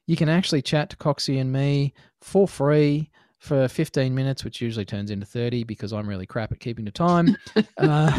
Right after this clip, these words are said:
Speaker 1: <laughs>
Speaker 2: I didn't say it.
Speaker 1: But you can have a, have a quick yarn with us, find out a bit about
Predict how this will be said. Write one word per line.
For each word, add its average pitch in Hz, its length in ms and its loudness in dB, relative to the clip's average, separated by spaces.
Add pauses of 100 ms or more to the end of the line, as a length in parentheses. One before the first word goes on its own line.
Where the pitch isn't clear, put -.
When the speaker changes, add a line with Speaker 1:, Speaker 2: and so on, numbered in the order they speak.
(920)
Speaker 1:
<laughs> - 40 6
Speaker 2:
I 175 120 4
didn't 214 300 0
say 165 240 2
it. 156 100 -6 (320)
Speaker 1:
But 180 100 8
you 185 220 6
can 208 140 6
have 180 280 8
a, 165 320 -4
have 175 180 6
a 160 40 4
quick 190 240 0
yarn 151 300 6
with 147 120 6
us, 139 420 2
find 160 300 2
out 143 140 2
a 135 40 0
bit 135 200 0
about 131 420 0